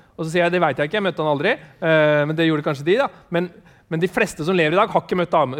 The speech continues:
Roald Amundsen, de har ikke kjent han, men, eh, de har sett dårlige filmer, lest bøker eller, eller sånt noe, og så har de fått et inntrykk at han var en dritt. Eh, at han var fæl mot folka sine, kranglet med broren, bare opptatt av gifte kvinner og, og polpunkt og sånt noe. Men jeg mener jo at gjennom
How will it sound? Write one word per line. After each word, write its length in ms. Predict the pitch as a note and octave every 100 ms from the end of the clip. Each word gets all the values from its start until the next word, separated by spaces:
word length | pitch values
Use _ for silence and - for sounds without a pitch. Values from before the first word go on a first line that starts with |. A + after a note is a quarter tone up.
| D3+
Roald 220 | D3 C#3
Amundsen, 200 | A#2 A2+
de 60 | E3
har 80 | C#3+
ikke 140 | F3
kjent 340 | D#3+ A#2 G2+
han, 140 | A#3+ E4 - -
men, 240 | - D#3+ E3+ E3
eh, 540 | E3 D#3 D3 C#3+ C#3 C#3
de 80 | E3+
har 100 | F3
sett 220 | - F3+ -
dårlige 240 | D#3+ D3 C3+
filmer, 260 | B2+ F3+
lest 240 | F3+ D3+ C#3+
bøker 380 | C#3 B2 D3+ F3
eller, 180 | D3+ C#3+ C3+ -
eller 160 | E3+
sånt 240 | D3+ C#3+ -
noe, 140 | A#3+
og 20 |
så 80 | G#3
har 100 | F3+ F3
de 40 |
fått 160 | D#3+ D3
et 80 | E3
inntrykk 320 | C3+ A#2+ A#2+
at 80 | C#3
han 80 | D3
var 240 | A2+ A2
en 140 | C3+ C3
dritt. 460 | D3+ - - - - _ _ _ _
Eh, 440 | C#3+ C#3 B2+ B2
at 80 | B2
han 100 | E3
var 120 | D#3 D#3+
fæl 340 | D3+ D3 D3+
mot 100 | D#3+ D3
folka 360 | C#3 B2 C#3
sine, 240 | B2+ C3+ C3
kranglet 300 | F#3+ E3+ C3 C#3
med 80 | D3+
broren, 240 | C#3 C3
bare 240 | D#3+ C3 C#3
opptatt 220 | B2+ C3
av 80 | D3
gifte 240 | C#3 -
kvinner 380 | B2 D3 A#2 A#2
og, 160 | B2 B2
og 20 | C3
polpunkt 380 | D#3+ B2 A#2+ A2+
og 80 | A#2+
sånt 100 | D3+
noe. 240 | B3+ - - - -
Men 80 | D#3
jeg 120 | E3+ F3+
mener 340 | G#3+ E3 C3 E3
jo 80 | G#3+
at 160 | F#3+ E3 E3+ D#3
gjennom 340 | D3 C#3+ G3